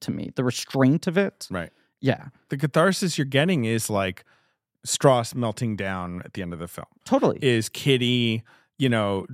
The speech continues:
Speaker 2: de-, demolishing the King of Cucks, and then later, re-, you know, refusing to shake Teller's hand,
Speaker 1: Yes.
Speaker 2: Benny Safdie's hand. You know, those
Speaker 1: Right.
Speaker 2: mo-, those moments are powerful.
Speaker 1: Every
Speaker 2: But
Speaker 1: moment
Speaker 2: they're not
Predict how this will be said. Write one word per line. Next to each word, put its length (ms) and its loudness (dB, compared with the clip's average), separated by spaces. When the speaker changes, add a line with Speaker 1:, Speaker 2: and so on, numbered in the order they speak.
Speaker 2:
de-, 160 2
demolishing 720 2
the 80 -4
King 180 -4
of 140 -10
Cucks, 460 -4
and 140 0
then 220 2
later, 560 0
re-, 180 2
you 80 2
know, 80 2
refusing 480 2
to 80 -4
shake 360 0
Teller's 460 0
hand, 300 -4
Speaker 1:
Yes. 120 4
Speaker 2:
Benny 120 -2
Safdie's 400 -4
hand. 320 -6
You 60 -6
know, 80 -8
those 240 4
Speaker 1:
Right. 100 -4
Speaker 2:
mo-, 80 -14
those 240 4
moments 380 0
are 80 -4
powerful. 800 -4
Speaker 1:
Every 340 0
Speaker 2:
But 100 -2
Speaker 1:
moment 320 8
Speaker 2:
they're 160 2
not 280 -2